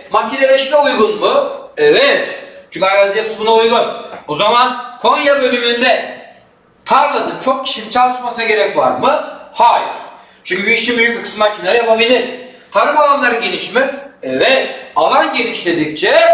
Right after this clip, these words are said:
yoğunlukta giderek ne yapıyor gençler? Azalıyor. O yüzden bu kurala dikkat edelim. Şimdi, şimdi o zaman bir tane soru göstereyim size.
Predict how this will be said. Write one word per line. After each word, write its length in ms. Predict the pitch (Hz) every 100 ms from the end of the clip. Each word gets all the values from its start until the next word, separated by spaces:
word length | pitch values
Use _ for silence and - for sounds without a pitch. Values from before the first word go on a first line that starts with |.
| 679 - - - -
yoğunlukta 500 | 151 190 190 - 156
giderek 420 | 151 143 139 123
ne 60 | 226
yapıyor 280 | 247 190 175
gençler? 460 | 156 151 - - - - - -
Azalıyor. 560 | 233 247 240 165 - - - -
O 120 | 277
yüzden 500 | 294 156 - 135 127
bu 240 | 294 294
kurala 440 | - - 107 - -
dikkat 640 | 220 220 226 - - - - - -
edelim. 560 | 240 240 214 - - - - - _ -
Şimdi, 720 | - 277 269 254 254 254 254 254 - _ _ _ _ _ - -
şimdi 560 | - 208 220 208 - 180
o 20 |
zaman 560 | 185 208 208 202 - - - - 311
bir 80 |
tane 240 | 277 247 208 196
soru 500 | 185 175 156 - - 156
göstereyim 680 | 151 - - - 131 123
size. 440 | - - - -